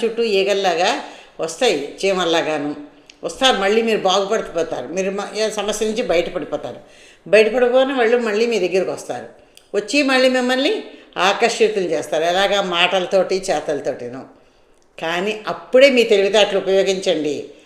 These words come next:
అలాంటి వాళ్ళని అప్పుడే దూరం పెట్టండి. అలాంటి వాళ్ళని మీరు దూరం పెట్టలేదనుకోండి, జీవితాంతం మీరు బాధపడాలి. మనకు కూడా మంచితనం ఉండాలి. అతి మంచితనం పనికిరాదు, అతి స్వార్థం పనికిరాదు.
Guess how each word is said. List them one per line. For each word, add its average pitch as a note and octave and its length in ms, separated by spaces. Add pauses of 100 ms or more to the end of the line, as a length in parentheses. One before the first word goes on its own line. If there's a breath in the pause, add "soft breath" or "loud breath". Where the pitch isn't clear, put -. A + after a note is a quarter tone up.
(200 loud breath)
అలాంటి F#3 400
వాళ్ళని G#3 240
అప్పుడే G#3+ 320
దూరం G3 360
పెట్టండి. C#3+ 640 (520)
అలాంటి A3 320
వాళ్ళని C4+ 260
మీరు G#3+ 160
దూరం A3 300
పెట్టలేదనుకోండి, F#3+ 960
జీవితాంతం B3 640
మీరు F#3 160
బాధపడాలి. C3 560 (580 soft breath)
మనకు D#3+ 220
కూడా C#4 160
మంచితనం G#3+ 580
ఉండాలి. D#3 420 (200)
అతి - 200
మంచితనం B3+ 540
పనికిరాదు, C#3+ 640 (180)
అతి G#3 220
స్వార్థం B3 480
పనికిరాదు. B2+ 540